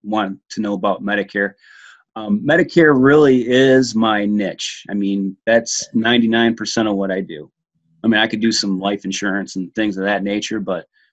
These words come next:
I, I tr-, really try. I learned early when I saw a lot of the people who started around the same time as me, they would try this, they would try that. I really concentrated on Medicare, and I know it back to front. Now, I,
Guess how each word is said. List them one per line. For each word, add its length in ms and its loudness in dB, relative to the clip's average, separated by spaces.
I, 400 4
I 140 2
tr-, 200 -6
really 220 6
try. 540 4
I 100 2
learned 420 4
early 400 4
when 180 2
I 80 4
saw 320 4
a 40 2
lot 260 2
of 80 -2
the 80 -6
people 300 -2
who 80 0
started 460 0
around 280 -2
the 60 -4
same 280 -4
time 320 -2
as 140 -2
me, 280 2
they 120 -2
would 120 -4
try 280 0
this, 300 -2
they 80 -2
would 140 -4
try 240 -10
that. 300 -12
I 40 2
really 300 6
concentrated 760 -2
on 140 0
Medicare, 640 -2
and 300 0
I 80 2
know 260 4
it 100 0
back 260 2
to 60 -12
front. 360 -8
Now, 240 2
I, 140 4